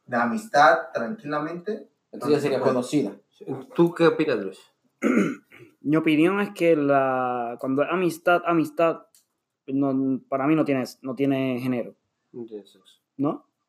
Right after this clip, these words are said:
Speaker 4: Cuando tú te preocupas por una persona, eh,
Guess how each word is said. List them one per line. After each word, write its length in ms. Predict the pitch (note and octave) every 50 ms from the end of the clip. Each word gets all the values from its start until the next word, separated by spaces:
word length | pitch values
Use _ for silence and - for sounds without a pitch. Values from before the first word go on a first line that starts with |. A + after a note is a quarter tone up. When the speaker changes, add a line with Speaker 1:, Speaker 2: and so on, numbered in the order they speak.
| _
Speaker 4:
Cuando 260 | _ - D3 C#3 C#3+ C3+
tú 540 | C#3 E3 F#3+ G3 G3+ G3+ G3+ G3 G3+ - _ _ _ _ _ _ _ _
te 120 | - D#3
preocupas 360 | C#3 C#3+ D3 C#3 D3+ D#3 F3 E3+
por 120 | E3+ D#3+
una 120 | E3 E3
persona, 960 | D3+ D#3+ C#3+ - D#3 D#3 D#3 D#3 D#3 D#3 D#3 D#3 D#3 D#3 D#3 D#3 D3+ D3 C#3+ C#3
eh, 300 | C#3 C3+ C3+ C3 B2+ -